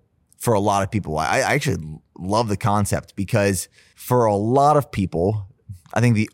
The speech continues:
ultra space can be very intimidating. You know, a hundred K, which is about sixty-two miles, or a hundred miles, or even more, you know,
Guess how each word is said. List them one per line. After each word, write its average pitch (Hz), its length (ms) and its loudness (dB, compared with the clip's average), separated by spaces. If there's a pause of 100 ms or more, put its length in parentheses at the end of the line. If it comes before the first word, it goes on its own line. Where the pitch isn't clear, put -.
ultra 120 340 2
space 101 420 -2
can 101 200 0
be 95 440 0
very 98 400 0
intimidating. 90 760 -2 (840)
You 98 160 -2
know, 82 300 -4 (360)
a - 40 -10
hundred 127 460 0
K, 92 480 -2 (320)
which 90 140 -6
is 98 60 0
about 95 220 0
sixty-two 110 380 -2
miles, 90 520 0 (200)
or 101 80 2
a 98 60 2
hundred 117 300 2
miles, 98 600 0 (400)
or 110 160 2
even 110 360 0 (360)
more, 107 420 4
you 101 100 2
know, 95 140 2